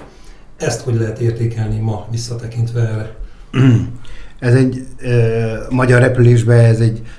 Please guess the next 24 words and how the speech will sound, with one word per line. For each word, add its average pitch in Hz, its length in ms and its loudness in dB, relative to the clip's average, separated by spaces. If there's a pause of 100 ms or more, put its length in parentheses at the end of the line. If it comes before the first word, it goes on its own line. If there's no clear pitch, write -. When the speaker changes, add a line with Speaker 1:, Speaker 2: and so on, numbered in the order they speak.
(120)
Speaker 2:
nagyon 113 480 0 (200)
nagy 110 200 -2
dolog 107 340 0
volt, 110 240 0
ezt 110 220 -6
a 104 60 -6
szakaszt, 107 500 -6
ha 104 140 -2
figyeljük, 107 640 -2 (360)
hisz - 440 -2 (280)
hatvannyolcba 110 960 0 (160)
azért 113 260 2
került 110 300 2
pont 110 460 -4 (280)
ide 107 160 -4
Nyíregyházára, 113 800 0
mert 110 180 0
nyugati 113 300 2
határtól 101 460 -2
legmesszebb 98 640 0
lévő 92 280 -6
repülőtérről 92 680 -6
beszélünk, 90 540 -2
ahol 92 260 -8